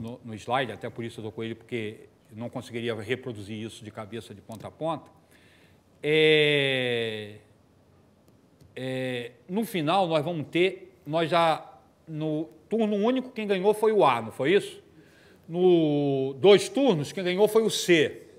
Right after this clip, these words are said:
Se não me engano, quem ganha agora é o B, tá? Pelo método de, de, de olímpico.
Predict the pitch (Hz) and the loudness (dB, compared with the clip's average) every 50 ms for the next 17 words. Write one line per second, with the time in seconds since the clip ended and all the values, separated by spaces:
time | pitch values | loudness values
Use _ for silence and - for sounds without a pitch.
0 | - - _ _ _ _ _ _ _ _ _ _ - - - 202 208 233 302 330 | -20 -20 _ _ _ _ _ _ _ _ _ _ -16 -12 -8 -4 2 4 4 4
1 | 330 311 226 160 127 170 214 240 226 185 143 123 104 - - - - 196 196 175 | 4 2 -2 -2 -2 -2 -2 -2 -2 -4 -6 -8 -10 -14 -18 -12 -8 -6 -6 -6
2 | 151 127 127 185 233 240 226 185 143 127 107 139 151 180 196 190 160 120 98 92 | -6 -4 -2 0 0 0 0 0 -2 0 2 4 4 6 6 4 2 0 -4 -10
3 | - - - - - - - - 165 196 208 156 127 135 127 123 - - - - | -14 -18 -20 -20 -20 -16 -6 0 0 0 0 0 -2 -4 -4 -4 -4 -6 -12 -20
4 | _ _ _ _ _ _ _ _ _ _ _ _ _ _ _ _ _ _ _ _ | _ _ _ _ _ _ _ _ _ _ _ _ _ _ _ _ _ _ _ _
5 | _ _ _ _ _ _ _ _ _ _ _ _ - 120 120 131 131 127 - _ | _ _ _ _ _ _ _ _ _ _ _ _ -10 -6 -6 -6 -6 -10 -16 _
6 | _ _ _ _ _ - 156 156 151 151 143 143 151 160 160 160 160 139 127 135 | _ _ _ _ _ 0 2 2 2 2 2 4 4 4 4 4 0 -6 -6 -6
7 | 143 147 139 120 113 131 135 127 120 127 120 104 107 123 127 123 120 113 107 104 | -6 -6 -8 -8 -8 -6 -6 -6 -6 -8 -12 -12 -10 -8 -6 -6 -6 -6 -6 -8
8 | 101 95 92 90 90 - _ _ - _ _ - - 151 165 165 156 151 127 - | -10 -12 -16 -18 -20 -20 _ _ -20 _ _ -4 2 6 6 6 6 4 2 0
9 | - - - - - | -4 -12 -20 -20 -20